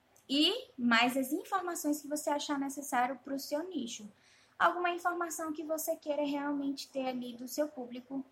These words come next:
pra desenvolver melhor conteúdo pra, pra aquelas pessoas.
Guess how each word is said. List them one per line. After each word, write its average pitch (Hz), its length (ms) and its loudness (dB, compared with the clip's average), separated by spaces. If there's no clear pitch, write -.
pra 247 200 6
desenvolver 254 600 2
melhor 247 420 4
conteúdo 247 480 -6
pra, 240 440 -4
pra 240 120 -4
aquelas 240 340 -6
pessoas. - 760 -8